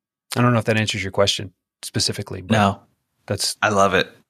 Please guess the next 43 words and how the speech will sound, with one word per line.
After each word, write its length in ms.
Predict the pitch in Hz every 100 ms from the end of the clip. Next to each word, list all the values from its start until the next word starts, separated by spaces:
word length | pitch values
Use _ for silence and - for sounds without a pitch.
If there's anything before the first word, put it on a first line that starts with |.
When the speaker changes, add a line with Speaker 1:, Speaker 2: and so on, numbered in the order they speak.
| _ _ - _ - - _ _ _ _ -
Speaker 2:
I 60 |
think 140 | 131 139
there's 140 | 120
so 180 | - 120
much 320 | 113 104 -
just 220 | - 95 -
to 80 |
the 120 | 87 -
internal 420 | 98 - 98 92
belief, 480 | 76 87 101 101 87
you 60 |
know, 280 | 80 85 85 - -
and 500 | 90 90 87 82 - - - _ _ _ _ _ _ _ _ _ _ _ _ _ _ _ _ _ _ -
as 160 | 104 107
a 40 |
sales 400 | - 104 110 110
leader, 400 | 101 90 90 - - -
w-, 180 | 107 - _ _ - -
one 200 | 110 131
of 40 |
the 80 | 131
most 220 | 107 -
powerful 400 | - 101 104 -
things 240 | 95 92 92
that 100 | -
you 80 |
can 120 | - 87
say 220 | - 90
to 140 | -
a 40 | 78
sales 280 | - 92
rep 160 | 90 78
is, 80 | -
"I 100 | 78
believe 280 | 76 71 64
in 80 | 62
you." 160 | 57 - _ _ _ _ _ _ _ _ _ 104
Speaker 1:
Mm-hmm. 200 | 95 160 - _ _ _ _
Speaker 2:
You 100 | -
know, 120 | 76 78 _ _ _
it's 140 | 90 -
so 260 | - 104
powerful. 600 | 98 82 85 90 92 85